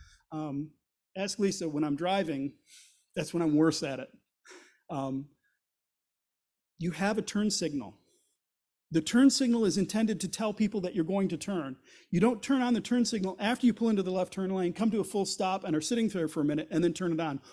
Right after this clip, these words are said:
We know what you're doing. And so I get really picky about the rules of the road, unless I'm breaking them and they don't apply.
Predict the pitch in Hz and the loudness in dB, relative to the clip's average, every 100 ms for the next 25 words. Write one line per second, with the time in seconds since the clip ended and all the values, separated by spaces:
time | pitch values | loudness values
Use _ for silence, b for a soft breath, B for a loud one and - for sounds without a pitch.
0 | - 220 269 262 262 - 196 156 160 131 | 6 12 12 12 10 8 6 6 6 2
1 | 123 b b 165 214 180 196 208 156 190 | -8 b b 0 2 4 4 2 2 2
2 | 202 196 185 165 156 151 156 151 160 151 | 2 -2 -6 -2 -2 -4 -4 0 0 0
3 | 147 147 139 123 104 _ _ _ _ _ | -4 -4 -6 -8 -14 _ _ _ _ _
4 | _ _ _ - 170 170 170 160 156 147 | _ _ _ 2 4 4 2 2 2 2
5 | 135 139 139 143 135 147 139 135 - 127 | 0 0 0 0 0 -2 -2 -6 -10 -14